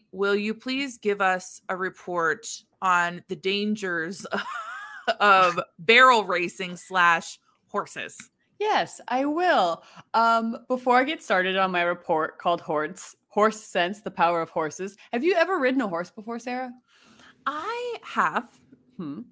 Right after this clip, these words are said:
Speaker 1: I, uh, not, like, super actively, but I've been on a horse, yes.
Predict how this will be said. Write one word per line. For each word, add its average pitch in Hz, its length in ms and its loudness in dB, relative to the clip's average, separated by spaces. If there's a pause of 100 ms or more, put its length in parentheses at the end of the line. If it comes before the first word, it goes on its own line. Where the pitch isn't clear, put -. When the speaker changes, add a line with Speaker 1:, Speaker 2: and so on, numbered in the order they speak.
(160)
Speaker 1:
I, 202 320 2 (160)
uh, 196 580 4
not, 226 340 2
like, 214 380 -2
super 226 420 -6
actively, 160 560 -4
but 170 160 -6
I've 165 240 -4
been 175 180 -4
on 151 240 -8
a 175 40 -12
horse, - 520 -16
yes. - 460 -20